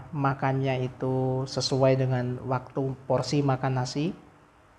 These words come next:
misalnya jam tujuh pagi kita makan jagung nih, direbus, itu nggak masalah sebenarnya. Yang jadi masalah jam tujuh pagi kita makan jagung, udah jagungnya digoreng,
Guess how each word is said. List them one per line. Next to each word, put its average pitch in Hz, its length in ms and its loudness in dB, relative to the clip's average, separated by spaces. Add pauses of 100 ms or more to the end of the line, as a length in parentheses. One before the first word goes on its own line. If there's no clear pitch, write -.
(340)
misalnya 139 480 2
jam 135 560 6
tujuh 131 240 -2
pagi 135 400 2
kita 139 80 0
makan 131 320 -2
jagung 123 480 2
nih, 117 120 -2 (600)
direbus, 127 720 2 (1120)
itu 170 160 -4
nggak 160 240 6
masalah 147 400 4
sebenarnya. 127 480 -2 (560)
Yang 139 320 6
jadi 139 80 6
masalah 139 480 4
jam 147 240 4
tujuh 147 320 0
pagi 143 320 2
kita 139 240 0
makan 131 560 -2
jagung, 147 560 4 (1120)
udah 135 240 4
jagungnya 139 480 4
digoreng, 135 800 4